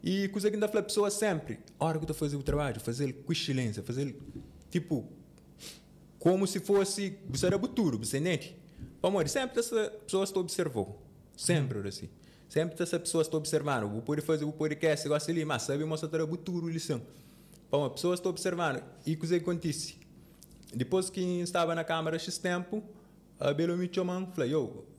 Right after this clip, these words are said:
você tá checa o trabalho há algum tempo, aquele que lá. Ah, você tá já o trabalho há algum tempo,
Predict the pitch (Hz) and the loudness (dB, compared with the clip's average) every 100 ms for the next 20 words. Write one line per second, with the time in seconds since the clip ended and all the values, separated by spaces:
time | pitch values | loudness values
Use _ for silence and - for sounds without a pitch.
0 | - - 107 120 - 127 127 113 120 120 | -18 -10 -6 -6 -6 -6 -4 -2 0 2
1 | 113 113 117 110 135 139 127 - 120 120 | 0 -4 -4 -4 -2 -2 -4 -4 -4 0
2 | 117 127 - - - - - - - - | 2 2 0 -10 -20 -20 -20 -20 -20 -20
3 | - - 117 123 123 123 123 123 - - | -10 -2 0 2 2 0 -2 -6 -12 -8
4 | 117 113 123 123 120 127 123 123 123 120 | -6 -2 0 0 -2 0 0 0 0 -2
5 | 127 117 135 143 151 | -2 0 0 0 -4